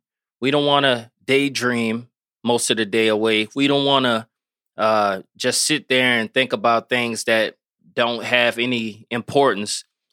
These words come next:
We wanna be productive, okay? We wanna attack the day and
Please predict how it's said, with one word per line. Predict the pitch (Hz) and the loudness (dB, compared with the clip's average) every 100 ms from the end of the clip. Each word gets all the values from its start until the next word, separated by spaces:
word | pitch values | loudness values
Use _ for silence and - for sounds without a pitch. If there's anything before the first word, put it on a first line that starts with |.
| - | -4
We | 147 | -2
wanna | 151 143 139 | 2 2 0
be | 123 127 | 0 -2
productive, | 120 101 120 117 - 90 - - _ _ | -2 0 2 2 -2 -12 -12 -20 _ _
okay? | 95 - 131 135 143 _ _ _ _ - | -10 -2 0 0 -4 _ _ _ _ -10
We | 123 | -4
wanna | 127 127 107 | -2 0 -2
attack | - 131 127 127 | -2 0 0 0
the | 113 | -4
day | 113 117 113 113 _ _ _ _ _ _ | -2 0 -2 -8 _ _ _ _ _ _
and | 110 110 107 98 | -4 -2 -4 -6